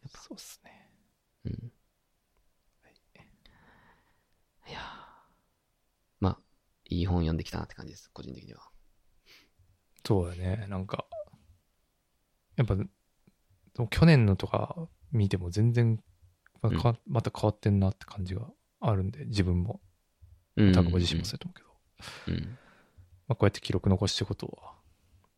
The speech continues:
Speaker 2: いいなって思いますね。
Speaker 1: あー、めっちゃいいね。うん。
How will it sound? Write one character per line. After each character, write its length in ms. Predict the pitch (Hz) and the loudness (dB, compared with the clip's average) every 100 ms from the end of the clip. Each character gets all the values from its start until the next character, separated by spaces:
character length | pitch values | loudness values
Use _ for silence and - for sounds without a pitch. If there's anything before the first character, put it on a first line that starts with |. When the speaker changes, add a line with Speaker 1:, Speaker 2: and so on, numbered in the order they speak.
| - | -6
Speaker 2:
い 80 | |
い 40 | 104 | -4
な 120 | 90 | -4
っ 40 | 87 | -6
て 180 | _ - | _ -20
思 80 | |
い 280 | _ _ _ | _ _ _
ま 60 | - | -20
す 120 | - | -20
ね。 120 | _ _ _ - _ _ - | _ _ _ -20 _ _ -4
Speaker 1:
あ 340 | - 90 85 85 | 2 2 2 -4
ー、 40 | |
め 80 | 85 | -4
っ 60 | 87 _ - | -8 _ -6
ち 100 | 90 | -4
ゃ 40 | |
い 60 | 71 | -4
い 80 | |
ね。 180 | 69 - - _ | -6 -12 -14 _
う 40 | |
ん。 200 | - 101 | -14 -14